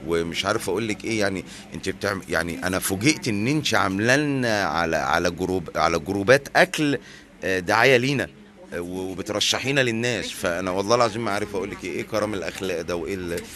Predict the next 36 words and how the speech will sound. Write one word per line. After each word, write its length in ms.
وإيه 200
الذوق 280
العالي 340
ده، 140
وإيه، 540
إيه، 180
إيه 240
الشياكة 480
دي. 140
ما 160
هي 80
الشياكة 560
دي 120
والذوق 360
العالي 300
ده 120
والاحترام 600
ده 180
اللي 200
بيخلينا 640
نستحمل 760
اللي 360
زي 340
اللي 180
دخل 320
امبارح 480
قال 200
في 140
حقنا 540
شبع 320
بعد 240
جوع. 420
ربنا 240
يسامحك 460
يا 60
عم 160